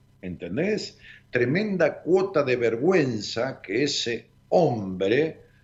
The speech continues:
tuviera semejantes improperios o vocablos con las mujeres y vos estar ahí al lado y no estar de acuerdo con eso.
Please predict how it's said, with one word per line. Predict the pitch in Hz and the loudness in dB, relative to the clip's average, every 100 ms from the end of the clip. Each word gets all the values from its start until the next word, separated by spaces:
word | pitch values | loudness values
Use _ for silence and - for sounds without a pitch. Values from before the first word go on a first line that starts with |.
| _ _ | _ _
tuviera | 113 113 175 147 120 131 - | -4 2 4 4 2 0 -2
semejantes | - - 113 110 - 156 156 147 123 - _ _ _ - | -4 -2 0 -2 -2 -2 -2 -4 -4 -10 _ _ _ 0
improperios | 127 110 113 107 175 160 135 127 120 - - | 2 2 0 0 2 2 2 0 0 -2 -8
o | 85 | -4
vocablos | 90 - 160 139 107 104 113 113 | -6 0 2 4 2 2 0 0
con | - 90 | -6 -6
las | 76 | -6
mujeres | 90 - 156 123 123 - - - | -6 0 4 6 4 -2 -12 -4
y | |
vos | 110 151 139 | 0 0 0
estar | - 147 147 - | 0 2 2 0
ahí | 123 147 | 0 2
al | 147 151 | 2 2
lado | 139 104 117 - - _ _ | 2 2 2 0 -10 _ _
y | 117 113 | -4 0
no | 175 | 2
estar | 165 - 170 160 | 0 0 0 0
de | 160 | 0
acuerdo | 131 - 170 165 131 117 107 | -2 -2 0 0 -2 -4 -6
con | 104 104 | -6 -6
eso. | 92 - 90 | -6 -8 -12